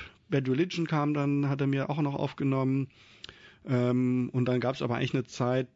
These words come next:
wo ich das jetzt nicht konsequent verfolgt hab, irgendwie nur mich auf solche Musik zu konzentrieren, sondern ich hab schon auch noch irgendwie so Pop gehört.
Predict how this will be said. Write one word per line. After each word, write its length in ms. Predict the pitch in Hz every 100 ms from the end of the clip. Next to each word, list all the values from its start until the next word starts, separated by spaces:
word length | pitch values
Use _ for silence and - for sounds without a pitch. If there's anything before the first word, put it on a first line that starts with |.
| - - -
wo 120 | 135
ich 140 | 123
das 160 | 131 -
jetzt 220 | 123 -
nicht 200 | 131 - _ _
konsequent 640 | - 131 131 131 - 123 127
verfolgt 460 | 127 123 127 -
hab, 120 | 123 - - - - -
irgendwie 600 | - 127 127 123 - -
nur 300 | 131 135 143
mich 500 | 127 127 120 - -
auf 100 | 127
solche 200 | 113 147
Musik 300 | 160 143 151
zu 120 | - 143
konzentrieren, 520 | 143 139 135 143 135
sondern 160 | 127
ich 80 | 120
hab 100 | 131
schon 140 | - 135
auch 80 |
noch 180 | 127 131
irgendwie 220 | - 120
so 100 | 117
Pop 260 | 110 165 -
gehört. 360 | 139 139 139